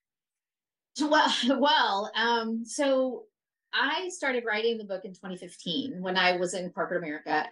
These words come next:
and, um, I was a senior vice president of global sales and marketing. And I had, I, I did a lot of mission work, and one mission trip, I, at the end of it, we always ask the kids, "What are you gonna take back to Rockford to make Rockford a better place?"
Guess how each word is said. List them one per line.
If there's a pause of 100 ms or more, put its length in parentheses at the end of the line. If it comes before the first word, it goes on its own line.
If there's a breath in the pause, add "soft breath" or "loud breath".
and, (160)
um,
I
was
a
senior
vice
president
of (220)
global
sales
and
marketing.
And (460 loud breath)
I
had,
I,
I
did
a
lot
of
mission
work, (260)
and (140)
one
mission
trip,
I,
at
the
end
of
it,
we
always
ask
the
kids, (260)
"What
are
you
gonna
take
back
to
Rockford
to
make
Rockford
a
better
place?"